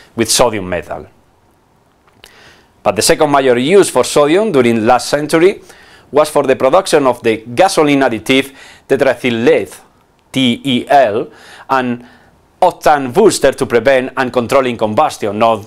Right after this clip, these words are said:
as engine knocking. However, because of its high toxicity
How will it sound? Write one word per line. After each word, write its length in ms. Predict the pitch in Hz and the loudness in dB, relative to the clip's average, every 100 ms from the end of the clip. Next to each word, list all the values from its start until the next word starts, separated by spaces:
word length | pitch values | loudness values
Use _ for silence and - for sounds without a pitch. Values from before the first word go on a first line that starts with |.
| - _ _ | -18 _ _
as 240 | 117 113 117 | -4 -2 -4
engine 440 | 107 120 113 101 | -2 0 0 0
knocking. 400 | 107 - 76 76 - _ _ _ _ _ _ _ | -2 -2 -10 -14 -20 _ _ _ _ _ _ _
However, 560 | - 104 117 147 - - - _ 113 | -4 0 2 2 0 -4 -20 _ -6
because 320 | 117 127 - | 0 0 0
of 240 | - 123 | -2 -2
its 200 | 127 - - | -6 -10 -6
high 260 | - 180 | -2 -2
toxicity 720 | 135 120 208 - 107 120 165 | -2 -2 -2 -2 -2 0 -2